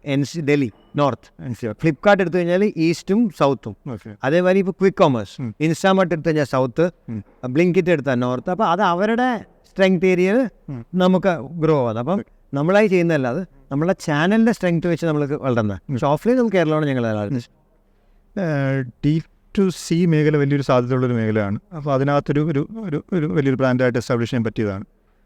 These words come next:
Speaker 2: നമ്മളുടെ സെയിൽസിൽ കൂടുതൽ കൊണ്ടുവരുന്നത് ഡി ടു സി ആണോ, അതായത് ഡയറക്റ്റ്, ആ,
Speaker 1: Consumer.
Speaker 2: കസ്റ്റമർ ആണോ, കൺസ്യൂമർ ആണോ,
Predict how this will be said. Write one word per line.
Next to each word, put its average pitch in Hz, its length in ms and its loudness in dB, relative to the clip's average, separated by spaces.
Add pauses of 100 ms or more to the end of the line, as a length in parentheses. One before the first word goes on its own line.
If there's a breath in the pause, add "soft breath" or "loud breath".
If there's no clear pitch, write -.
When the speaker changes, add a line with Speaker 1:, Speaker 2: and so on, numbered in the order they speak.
(140)
Speaker 2:
നമ്മളുടെ 170 360 0
സെയിൽസിൽ 160 540 0
കൂടുതൽ 147 420 0
കൊണ്ടുവരുന്നത് 135 580 0
ഡി 120 280 0
ടു 139 40 -2
സി 131 260 0
ആണോ, 104 220 0
അതായത് 107 180 -2
ഡയറക്റ്റ്, 113 360 -2
ആ, 123 40 2 (500)
Speaker 1:
Consumer. 127 220 0
Speaker 2:
കസ്റ്റമർ 123 280 0
ആണോ, 113 320 -2
കൺസ്യൂമർ 117 380 -4
ആണോ, 107 280 -4